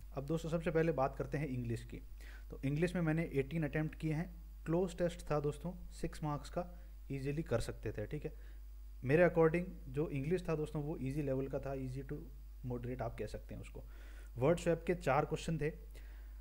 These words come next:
और आरसी था दोस्तों, ये डब्ल्यूटीओ, आईएमएफ़ वगैरह, United Nation World Bank के ऊपर दोस्तों एक वो था।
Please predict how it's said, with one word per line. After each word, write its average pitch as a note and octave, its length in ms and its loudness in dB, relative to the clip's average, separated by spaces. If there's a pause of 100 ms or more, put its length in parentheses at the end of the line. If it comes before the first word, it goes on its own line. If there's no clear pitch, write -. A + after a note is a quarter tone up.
(180)
और A2 560 0
आरसी D#3 320 6
था D3+ 140 4
दोस्तों, A#2+ 320 0 (260)
ये B2+ 460 0
डब्ल्यूटीओ, C#3+ 760 2 (440)
आईएमएफ़ C#3 560 0
वगैरह, C3+ 260 2
United C3 440 2
Nation C3 260 0
World B2+ 240 2
Bank B2+ 240 -2
के - 80 -2
ऊपर B2 260 0
दोस्तों B2+ 280 -2
एक B2 460 -2 (100)
वो A#2 220 -6
था। B2 440 -2